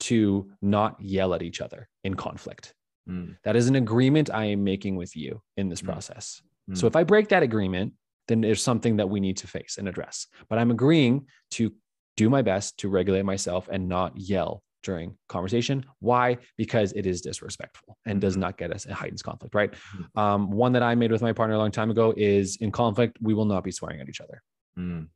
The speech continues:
Speaker 1: That is a pattern I've seen. That is a pattern she's seen. Both patterns we've both created in our whole lives.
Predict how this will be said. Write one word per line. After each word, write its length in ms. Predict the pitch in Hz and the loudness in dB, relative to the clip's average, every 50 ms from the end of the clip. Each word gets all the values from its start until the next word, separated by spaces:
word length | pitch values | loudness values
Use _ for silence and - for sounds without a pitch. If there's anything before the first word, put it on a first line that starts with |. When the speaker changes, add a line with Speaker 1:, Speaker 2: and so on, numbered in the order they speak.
| _ _ _ _ _ _ _ _ - | _ _ _ _ _ _ _ _ -10
Speaker 1:
That 80 | - 92 | -6 -4
is 100 | 92 92 | -4 -4
a 20 | 98 | -2
pattern 300 | - 104 104 104 101 104 | 0 0 0 2 2 0
I've 140 | 101 101 | 0 -2
seen. 280 | - - 127 123 120 117 101 | -2 0 0 2 2 2 2
That 100 | 95 95 | 2 0
is 80 | 95 | 0
a 60 | 95 - | -2 -2
pattern 260 | - 98 95 95 95 | -2 -2 -2 -2 -2
she's 280 | - - 104 101 98 - | -4 -4 -4 -4 -4 -2
seen. 380 | - 101 98 95 92 - - _ _ - | -2 0 0 0 -2 -6 -12 _ _ 0
Both 180 | 104 92 - | 0 0 0
patterns 300 | - 104 98 95 92 85 | 0 -2 -2 -2 -2 -4
we've 120 | 95 90 85 | -4 -4 0
both 220 | - 95 87 - | 0 -2 -2 0
created 320 | - - 92 92 90 87 90 | -2 0 0 0 0 -2 -4
in 60 | 92 | -4
our 80 | 90 | -4
whole 100 | 90 90 | -2 0
lives. 320 | 95 107 110 110 101 - | 0 2 2 0 -2 -2